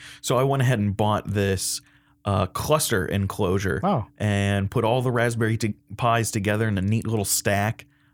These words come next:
Speaker 1: Um, and it is now, like, the most adorable
Speaker 2: <laughs>
Speaker 1: server, like, like, like, network server you've ever seen.
Speaker 2: We should
Speaker 1: And
Speaker 2: definitely call that our, uh, data server.
Speaker 1: Yeah, and I walk-, walked
Speaker 2: Agent
Speaker 1: over to,
Speaker 2: server.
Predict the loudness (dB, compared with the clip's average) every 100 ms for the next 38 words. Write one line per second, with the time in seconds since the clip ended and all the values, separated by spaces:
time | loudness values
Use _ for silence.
0 | _ 0 2 2 0 -2 0 0 0 0
1 | 0 0 0 0 -2 -8 -20 _ -6 -2
2 | 0 0 0 -2 -4 -4 0 2 2 0
3 | -2 -2 0 2 2 2 4 4 0 -4
4 | -6 -10 -16 -16 -2 0 2 2 2 0
5 | -2 -8 -8 -8 -2 -2 0 -2 -2 -2
6 | -2 -6 -14 -18 -18 -12 -10 -4 0 2
7 | 2 0 0 -2 0 0 0 2 0 0
8 | 0 2 0 0 0 0 0 -2 0 2
9 | 4 2 2 2 2 2 2 0 0 -2
10 | -4 -6 -10 _ -4 -2 -2 -4 -4 -6
11 | -8 -8 0 0 0 0 2 2 2 0
12 | 0 0 0 4 6 6 6 4 2 0
13 | -4